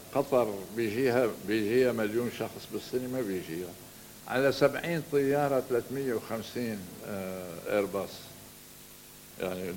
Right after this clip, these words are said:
الطيارات اللي بيحملوا ثلاثمية، ثلاثمية وخمسين شخص. هاي أشياء من المبالغات اللي بدك تشوف إنه راح يختصروها العالم العربي.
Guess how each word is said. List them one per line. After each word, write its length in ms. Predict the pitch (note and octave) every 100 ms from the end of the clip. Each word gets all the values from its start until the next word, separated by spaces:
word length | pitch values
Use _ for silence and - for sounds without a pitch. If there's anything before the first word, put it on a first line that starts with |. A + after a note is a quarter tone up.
| A2
الطيارات 800 | G2+ G2+ F2 - - A2 A#2 A#2+ A#2
اللي 120 | A2
بيحملوا 400 | G#2+ A#2 A2+ G2 F#2
ثلاثمية، 480 | C#3+ - A#2 A2 G#2 G2+
ثلاثمية 320 | F#2+ F#2+ G2
وخمسين 500 | - F#2+ - G#2+ F#2+
شخص. 360 | - F2+ - - - - - - - - - - - - - - - - -
هاي 580 | D3+ - C#3 F#3+ F#3 F3
أشياء 280 | - D#3 C#3+
من 140 | D3
المبالغات 760 | D3 C#3+ D3 D3+ D3 C3 C#3+ D3 C#3+
اللي 440 | B2+ C3 C#3 C#3 - C#3
بدك 320 | C3+ A#2+ B2+ -
تشوف 180 | - D3+ G2+ C3
إنه 420 | B2+ B2 B2 B2 -
راح 200 | A2+ G2+
يختصروها 720 | A2 G#2+ G#2+ - A2+ G#2 E2 E2+
العالم 340 | C2+ E2 D#2+ D#2
العربي. 360 | D2+ D#2+ D2+